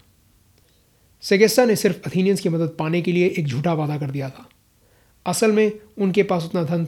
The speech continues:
था ही नहीं जितना उन्होंने अथेनियंस से कहा था, पर किसी तरह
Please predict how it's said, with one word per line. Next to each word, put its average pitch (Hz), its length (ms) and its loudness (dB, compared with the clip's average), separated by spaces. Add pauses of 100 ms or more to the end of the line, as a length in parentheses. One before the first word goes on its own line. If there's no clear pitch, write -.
था 170 100 -2
ही 165 160 0
नहीं 170 160 0
जितना 165 220 -4
उन्होंने 156 220 -2
अथेनियंस 151 380 -4
से 165 60 -6
कहा 156 240 -8
था, - 200 -14 (1040)
पर 165 80 -2
किसी 190 280 -2
तरह 202 280 4